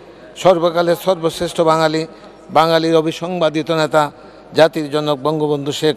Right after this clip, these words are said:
মুজিবকে। আমি শ্রদ্ধা স্মরণ করছি উনিশশো একাত্তর সালে মহান মুক্তিযুদ্ধের সকল শহীদ বীর মুক্তিযোদ্ধাদের, যাদের অসীম সাহস ও আত্মত্যাগের বিনিময়ে অর্জিত হয়েছে আমাদের স্বাধীনতা। শ্রদ্ধাভরে স্মরণ করছি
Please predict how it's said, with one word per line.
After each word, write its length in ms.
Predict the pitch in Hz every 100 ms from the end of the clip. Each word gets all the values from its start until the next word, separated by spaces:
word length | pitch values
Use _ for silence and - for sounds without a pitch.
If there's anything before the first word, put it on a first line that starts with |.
| 123
মুজিবকে। 500 | 139 135 131 - 104 - - - - - -
আমি 180 | 143 160
শ্রদ্ধা 380 | - 170 147 175
স্মরণ 280 | - 180 170
করছি 240 | 160 170 185
উনিশশো 380 | 180 180 170 175
একাত্তর 420 | 165 180 - 156
সালে 140 | 175 160
মহান 220 | 165 175 170
মুক্তিযুদ্ধের 580 | 170 - 175 156 151 175 - - - -
সকল 380 | - 180 160 170 160 - - - - -
শহীদ 380 | - 185 185 185 147
বীর 180 | 175 170
মুক্তিযোদ্ধাদের, 760 | 175 175 170 165 156 170 170 170 - - -
যাদের 260 | 156 160 170
অসীম 280 | 170 - 170
সাহস 300 | - 175 175 151
ও 40 |
আত্মত্যাগের 600 | 165 - 165 - 156 160
বিনিময়ে 420 | 147 165 160 156 156 - -
অর্জিত 360 | - 160 151 156
হয়েছে 320 | 147 151 147 156
আমাদের 300 | 151 139 143
স্বাধীনতা। 580 | 131 165 151 151 139 127 98 - - - - -
শ্রদ্ধাভরে 540 | - 156 135 151 160
স্মরণ 300 | 156 170 165 156
করছি 340 | - 156 135